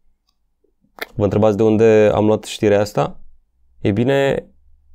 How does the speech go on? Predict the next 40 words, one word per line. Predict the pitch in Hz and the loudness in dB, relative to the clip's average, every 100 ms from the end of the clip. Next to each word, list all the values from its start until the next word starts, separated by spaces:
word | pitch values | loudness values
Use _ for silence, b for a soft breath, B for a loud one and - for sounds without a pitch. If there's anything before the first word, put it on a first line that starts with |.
| _ | _
de | - 110 117 | -8 -4 -4
pe | |
cel | 117 131 | -4 -2
mai | 123 | -2
bun | 104 113 110 107 104 | 0 0 0 0 0
site | - 98 | -2 -2
de | 95 | -2
știri | - 107 98 | -2 -2 -2
de | 98 | 0
la | 92 | 0
noi, | 92 110 - - _ _ | 0 -2 -4 -10 _ _
mediafaux | - 98 92 98 95 - | -2 0 0 0 -2 -2
punct | 95 87 | -4 -2
ro. | 107 - _ _ _ _ _ _ _ | -2 -4 _ _ _ _ _ _ _
Recomand. | - 101 - 92 - - - - - - _ _ | -10 -8 -4 -4 -6 -8 -10 -12 -16 -20 _ _
Invitatul | 127 151 170 127 | -4 -2 0 2
de | |
azi | 139 135 | 2 2
este | 135 123 | 0 0
Alex | 107 139 110 | 2 0 0
Dumbravă, | 117 98 92 90 | 0 2 2 0
care | 123 113 | -2 0
a | 104 | -2
traversat | 104 107 107 143 139 | 0 0 0 0 -2
deja | 110 113 | 0 0
Marea | 110 107 | 0 0
Neagră | 98 95 90 | 0 0 0
vâslind | 87 - 87 101 143 | -2 -2 -2 -2 -2
și | - | -4
acum | 104 123 | -4 -2
a | 117 | -2
încercat | 104 95 110 | -2 -2 0
recent | 104 - 104 | -2 -2 -4
să | - | -2
traverseze | - 95 92 101 98 | -2 0 0 0 -2
și | - | 0
Oceanul | 113 - 98 95 87 | -2 0 0 0 -2
Atlantic, | - 85 85 90 95 | -4 -4 -4 -4 -4
tot | - 90 | -4 -4
vâslind. | 92 - 85 95 127 | -4 -4 -2 -2 -4